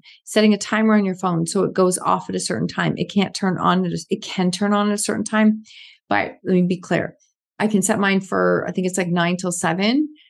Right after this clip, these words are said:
Um, but a lot of times I'm up before seven, so I will get it at seven in the morning and, or before then, and I can turn it on, and I have to go, like, one step more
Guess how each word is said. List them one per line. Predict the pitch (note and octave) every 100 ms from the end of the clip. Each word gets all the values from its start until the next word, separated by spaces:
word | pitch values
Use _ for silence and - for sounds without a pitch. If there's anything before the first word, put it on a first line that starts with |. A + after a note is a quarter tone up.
| _ -
Um, | F#3+ F3+ F3+ F3+ -
but | F#3+ F3+ -
a | G3+
lot | F3+
of | F3+
times | F#3 F3 F#3
I'm | F3+
up | - -
before | - G3
seven, | F3+ F3 A#3+ C#4
so | C4+ G3
I |
will | F3+ F3
get | F3+ F3+
it | F3 F3 - _ -
at | F#3 E3+
seven | F3+ E3+
in | E3
the |
morning | E3 G3+ E3 D#3+ F#3+ - _ _ _ _ _
and, | F#3+ F#3+ F3+ F3 F3 F3 E3+
or | F3
before | F3 E3+ G3
then, | D#3+ E3 F3+ -
and | G3 F#3+
I |
can | F#3 E3+
turn | G3+ F#3
it | G3+
on, | A3 F3+ E3 F3
and | - F#3
I | F3+ E3+ -
have | F#3 F3+
to | F#3
go, | F3
like, | F3 D#3+
one | D#3+ F#3
step | F3+ - -
more | E3+ D#3+ E3 C4